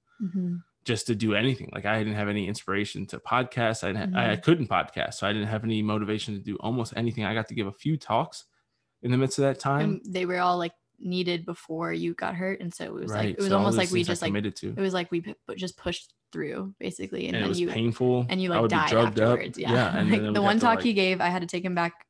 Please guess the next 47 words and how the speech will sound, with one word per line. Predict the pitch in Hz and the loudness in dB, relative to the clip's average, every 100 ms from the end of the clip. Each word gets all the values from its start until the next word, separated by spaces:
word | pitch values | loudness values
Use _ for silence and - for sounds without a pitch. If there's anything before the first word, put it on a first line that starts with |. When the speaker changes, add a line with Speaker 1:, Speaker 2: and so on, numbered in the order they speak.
| - | -8
Speaker 1:
We | 190 | 0
were | 175 | 0
speaking | 175 180 175 | 0 -6 -4
at | 165 - | -6 -6
Seek. | - 165 165 - _ _ _ _ | 0 0 -2 -16 _ _ _ _
I | 180 | -6
had | 175 | -4
to | |
take | 185 | -4
him | 180 | -2
back | 165 165 | -4 -4
to | |
the | 170 | -4
hotel, | 170 - 185 | -4 -2 -4
and | 175 | -2
he | 175 | -4
slept | - - | -6 -8
for | - | -10
four | - - - - | -10 -6 -4 0
hours | 67 - - - - | 0 0 -4 -8 -8
that | - | -6
afternoon | - - - - - | -6 -8 -10 -8 -4
after, | 101 110 | -2 0
Speaker 2:
Yeah. | 107 | 0
Speaker 1:
like, | - - - | -2 -8 -10
giving | 92 78 - | -8 -6 -6
one | - 82 - 196 214 _ _ | -4 -4 -4 -6 -8 _ _
men's | 180 170 196 - | -6 -6 -8 -10
talk | - 202 - | -10 -10 -8
in | |
the | 202 | -10
morning, | - - - 214 208 _ _ _ _ _ | -8 -10 -10 -12 -14 _ _ _ _ _
you | - | -8
know? | 165 - | -6 -6
Speaker 2:
S-, | 180 | -6
sitting | - 110 | -4 -2
on | 101 95 | -2 -4
a | |
chair. | - 104 95 113 | -2 -4 -4 -6
Speaker 1:
Yeah, | - - 190 | -4 -4 -4
sitting | - 190 | -4 0
on | 190 185 | 0 -2
a | |
chair. | - 170 165 170 _ _ _ _ - | -2 -2 -2 -6 _ _ _ _ -6
Speaker 2:
My | |
Speaker 1:
Yeah. | 175 127 95 | -2 -2 -4
Speaker 2:
boot. | 107 101 - | -6 -6 -8